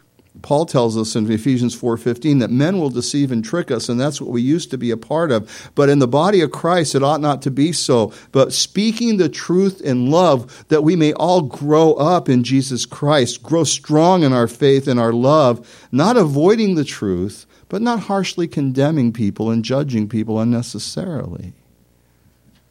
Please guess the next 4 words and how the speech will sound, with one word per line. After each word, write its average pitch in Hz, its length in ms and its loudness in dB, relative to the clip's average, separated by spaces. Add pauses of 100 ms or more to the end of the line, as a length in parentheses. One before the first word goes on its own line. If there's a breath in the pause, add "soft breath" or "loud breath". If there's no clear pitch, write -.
(600)
It's 139 280 -2 (260)
tricky 104 680 -6 (840)
for 110 160 -2
humans. 107 800 -4